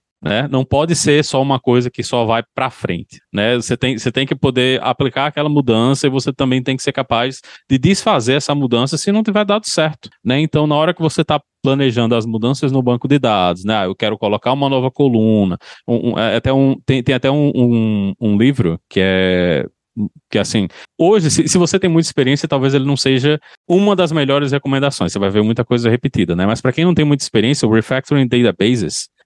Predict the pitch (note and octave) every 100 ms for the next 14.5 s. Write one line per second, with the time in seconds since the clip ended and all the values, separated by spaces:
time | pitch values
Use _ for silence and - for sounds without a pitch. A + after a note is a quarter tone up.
0 | - A#2+ C3+ D3+ D3+ D3 D3 C3+ D3+ D#3
1 | B2+ C3 C#3+ D3 - A#2+ A#2 A#2+ B2 B2+
2 | A#2+ A2+ D3 - A2+ - G#2+ - F#3 G#3
3 | B3 A#3 - F#3 F3 C#3 C#3 C#3 G2 G2
4 | - E3+ - _ _ G2+ G#2 A#2 C3+ A2+
5 | A2 A2 A2 E2 G#2 G#2 G#2 G2+ G2 G#2
6 | G2+ G#2+ G#2 A2+ - C3 F2 F2+ B2+ D#3+
7 | _ - - A2+ A2+ A#2 A#2+ B2 B2 -
8 | A#2+ A#2 B2 - C3+ G#2+ F2+ - D3 D#3
9 | E3 D#3+ - - F3 C3+ E3 F3 G#2+ D#2+
10 | _ - A#2 G#2 G#2+ C3 C3 F2+ _ A2
11 | A2+ A#2 A#2+ A#2+ A#2 G#2 F2+ - _ -
12 | C3 D3 D3+ G3+ G3 F3+ F3+ F3 C3 C#3
13 | C#3 - B2+ A#2+ G2+ G#2 B2+ C3+ _ A#2+
14 | B2 C3 C#3 C#3+ C#3